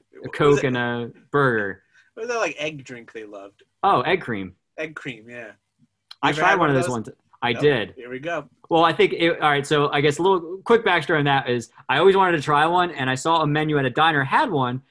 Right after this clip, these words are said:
Speaker 2: and at the time, I, I didn't wanna eat a full meal, so I was just like, oh, like, I was out, out with people, like,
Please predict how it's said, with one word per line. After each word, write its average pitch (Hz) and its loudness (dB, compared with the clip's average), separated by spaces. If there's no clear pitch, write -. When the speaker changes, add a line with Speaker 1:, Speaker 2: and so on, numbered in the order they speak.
Speaker 2:
and 151 2
at 156 -2
the 147 -8
time, 180 0
I, 139 2
I 147 -2
didn't 151 -2
wanna 151 -2
eat 143 0
a 139 -2
full 135 -4
meal, 165 -2
so 143 -4
I - 0
was 131 -2
just 131 -10
like, 139 -4
oh, 226 2
like, 160 -2
I 156 0
was 143 -2
out, 139 0
out 139 0
with 135 -4
people, 135 -2
like, 131 -4